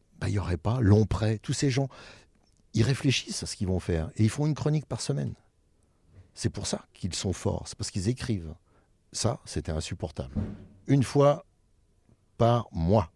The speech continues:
par, euh, semaine. Et donc, les chroniqueurs viennent maintenant une fois par mois. Walidia, il est toujours pertinent, mais une fois par mois, plus une fois par semaine.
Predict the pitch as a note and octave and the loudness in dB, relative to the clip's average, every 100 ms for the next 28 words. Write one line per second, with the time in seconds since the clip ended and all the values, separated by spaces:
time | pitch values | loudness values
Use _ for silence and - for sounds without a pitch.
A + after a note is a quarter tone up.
0 | - A#2+ G2 G2 F#2 B2+ B2 C#3 D3 - | 0 2 4 4 4 4 4 4 -4 -14
1 | - - - _ - G#2 C3 B2+ G#2+ - | -20 -20 -20 _ -2 2 2 2 -4 0
2 | G#2 G2 C3+ A2+ F#2+ F2+ F#2 A2 - F2 | 0 0 -2 -4 -2 -4 -4 -6 -4 -8
3 | D#2+ A2 G#2 D#2+ D2 D#2 E2+ - _ _ | -6 -6 -6 -6 -4 -4 -4 -8 _ _
4 | _ _ - F#2+ G2+ G#2+ A2 B2 - _ | _ _ 2 2 4 2 2 0 -4 _
5 | _ - E2 F2 C#3+ E3 - C3+ - A2 | _ -6 -4 -2 -2 -4 0 0 2 0
6 | A2 - _ _ - G2 A2 - B2+ D3+ | 0 -4 _ _ 4 6 6 4 2 2
7 | C3+ G2 A#2+ - F#2+ G#2 A2+ G#2+ G2+ F#2 | 2 2 -2 -2 -2 0 -4 -4 -6 -6
8 | E2 | -6